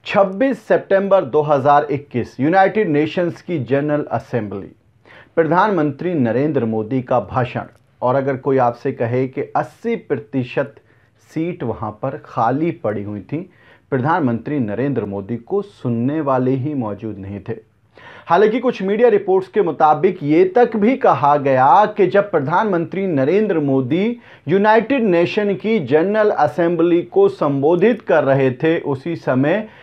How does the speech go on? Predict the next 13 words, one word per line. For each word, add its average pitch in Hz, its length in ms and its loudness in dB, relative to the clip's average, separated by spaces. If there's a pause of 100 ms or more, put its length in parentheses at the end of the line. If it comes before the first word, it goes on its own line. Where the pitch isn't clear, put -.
(120)
यूनाइटेड 185 600 2
नेशंस 156 540 -2
के 170 240 0
बाहर 131 720 4 (520)
प्रधानमंत्री 139 760 0
नरेंद्र 120 480 -2
मोदी 107 420 -4
के 131 180 -4
खिलाफ 110 580 -2 (120)
प्रदर्शन 117 540 -4
हो 104 160 -10
रहे 90 200 -10
थे। - 280 -18